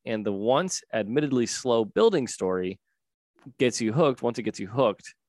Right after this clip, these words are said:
you'll be on the edge of your seat for the sequel.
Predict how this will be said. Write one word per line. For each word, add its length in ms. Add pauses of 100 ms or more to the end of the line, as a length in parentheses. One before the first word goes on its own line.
(120)
you'll 260
be 160
on 180
the 180
edge 220
of 140
your 160
seat 320
for 180
the 120
sequel. 460